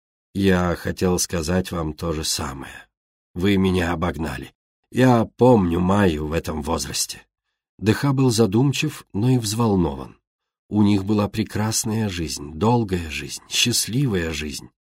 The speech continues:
Майя и ее семья — это, конечно, единственное, к чему она сводилась, но это чего-то достоило. Долг отца — защищать, и пока он вел машину накануне ночью, он раздумывал над тем, что может сделать для Майи,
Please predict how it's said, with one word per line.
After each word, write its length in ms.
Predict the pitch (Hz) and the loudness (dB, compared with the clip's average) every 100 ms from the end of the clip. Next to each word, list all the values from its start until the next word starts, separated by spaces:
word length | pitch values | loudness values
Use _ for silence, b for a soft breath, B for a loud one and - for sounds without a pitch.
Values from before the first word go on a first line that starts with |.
| _ | _
Майя 400 | 95 117 113 80 | 0 2 2 0
и 180 | - 104 | -4 -2
ее 280 | 101 101 107 | 0 0 0
семья — 540 | - 87 92 139 113 - | -2 -2 -2 -2 -4 -6
это, 200 | 101 123 | -6 -4
конечно, 360 | 117 123 - 123 | -2 -2 0 -2
единственное, 840 | 131 127 143 156 - 113 101 101 | -2 -2 0 2 0 -2 -2 -2
к 60 | 92 | -2
чему 340 | - 104 120 | -2 -2 0
она 180 | 107 107 | 0 0
сводилась, 640 | - 95 90 147 135 - _ _ _ _ | -2 -4 -2 0 0 -2 _ _ _ _
но 200 | 104 104 - _ _ _ | 0 0 -4 _ _ _
это 320 | 117 123 117 - | -4 -2 -6 -8
чего-то 640 | - - 95 92 101 92 | -2 0 0 -2 -4 -6
достоило. 840 | 76 73 - - 80 67 64 - - _ _ - | -6 -4 -4 -4 -6 -8 -10 -18 -20 _ _ -8
Долг 380 | 98 98 95 - | 0 2 0 -4
отца — 500 | 85 - - 113 110 b b b | -6 -2 0 0 -2 b b b
защищать, 840 | 90 110 - 101 - 90 71 - - | 0 2 2 2 0 0 -4 -8 -4
и 80 | 110 | 0
пока 320 | 117 107 117 | 0 2 2
он 160 | 110 101 | 2 2
вел 220 | 113 104 | 2 2
машину 440 | 98 92 127 117 | 2 0 -2 0
накануне 480 | 95 95 98 110 95 | 0 2 0 2 2
ночью, 460 | 90 123 - 131 123 _ _ | 2 0 0 0 -2 _ _
он 160 | - 127 | 4 6
раздумывал 640 | 127 110 101 147 131 123 110 | 6 4 2 2 4 4 2
над 260 | 107 - | 2 -2
тем, 280 | - 151 139 | -2 0 0
что 380 | 120 - - 147 | -2 -4 0 2
может 320 | 143 117 120 | 2 2 0
сделать 640 | 90 82 135 120 104 90 | -4 -2 2 2 0 -6
для 200 | 87 104 | -2 0
Майи, 440 | 95 131 143 147 | 2 2 2 2